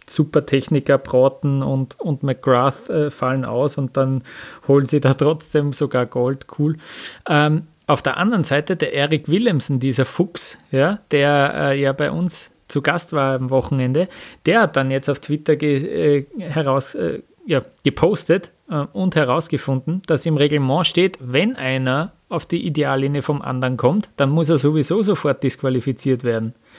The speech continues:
Das hätte es gar nicht geben sollen. Äh, die fis hat extra den akkreditierten Journalisten noch einmal dies,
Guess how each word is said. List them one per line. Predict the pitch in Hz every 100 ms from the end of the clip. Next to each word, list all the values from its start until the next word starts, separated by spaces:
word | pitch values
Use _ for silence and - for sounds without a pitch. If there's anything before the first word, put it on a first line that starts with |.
| - -
Das | 151 -
hätte | 165 165
es | 156 -
gar | 156
nicht | 156 -
geben | - 247 160
sollen. | - 113 107 - - - -
Äh, | - 139 156 -
die | 151
fis | - 240 -
hat | 185 -
extra | 185 214 - 175 185
den | 170 165 170
akkreditierten | 156 - 170 151 165 170 180
Journalisten | 151 160 143 160 - - 185
noch | 156 143
einmal | - 147 156
dies, | 143 147 139 -